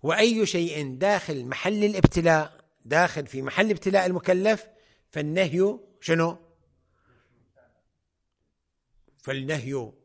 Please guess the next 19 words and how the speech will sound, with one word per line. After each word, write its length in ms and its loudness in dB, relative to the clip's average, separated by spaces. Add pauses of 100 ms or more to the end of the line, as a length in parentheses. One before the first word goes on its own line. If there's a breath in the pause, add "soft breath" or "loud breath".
(140)
ممكن، 680 -2
ما 240 -4
دام 280 -8
النهي 400 -10
ممكن 560 0 (260 soft breath)
فالفعلية 920 2 (580)
شنو 220 -2
مولانا؟ 460 0 (520)
متحققة، 760 -12 (480)
لو 140 -8
كان 320 -10
يدور 540 -8
الأمر 380 -6 (720)
في 180 -8
أطراف 400 -6
المشتبه. 480 -16 (840)
أما 480 -8
لو 260 -12
شككنا 720 -20